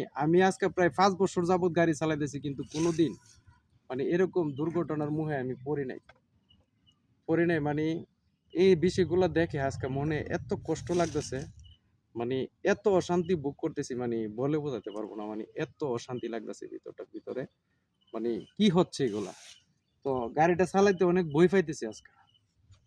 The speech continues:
গাড়িটা চালাইতে আজকে অনেক ভয় পাইতেছি। মানে, খুব টেনশন লাগতেছে যে গাড়িটা যে চালাইতেছি, কিন্তু না চালাইও কোনো, মানে, উপায় নাই। কারণ হইলো, মানে, যে জায়গাটাতে আমি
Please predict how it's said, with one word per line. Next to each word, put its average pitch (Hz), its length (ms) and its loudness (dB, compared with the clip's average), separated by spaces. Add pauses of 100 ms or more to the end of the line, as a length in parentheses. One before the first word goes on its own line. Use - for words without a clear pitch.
(400)
গাড়িটা 151 280 2
চালাইতে 185 380 2
আজকে - 200 -2
অনেক 165 260 0
ভয় 160 160 2
পাইতেছি। 170 400 0
মানে, 143 220 -4
খুব 175 180 -4 (100)
টেনশন 175 320 0
লাগতেছে 151 400 -2
যে 131 140 -2 (680)
গাড়িটা 139 260 2
যে 135 100 0
চালাইতেছি, 151 500 -2
কিন্তু 131 240 -6
না 135 280 4
চালাইও 175 400 2
কোনো, 156 220 -4 (460)
মানে, 131 180 -2 (920)
উপায় 202 280 8
নাই। 170 180 8
কারণ 160 280 0
হইলো, 180 220 4 (180)
মানে, 147 320 -2
যে 151 160 0
জায়গাটাতে 175 480 2
আমি 185 160 4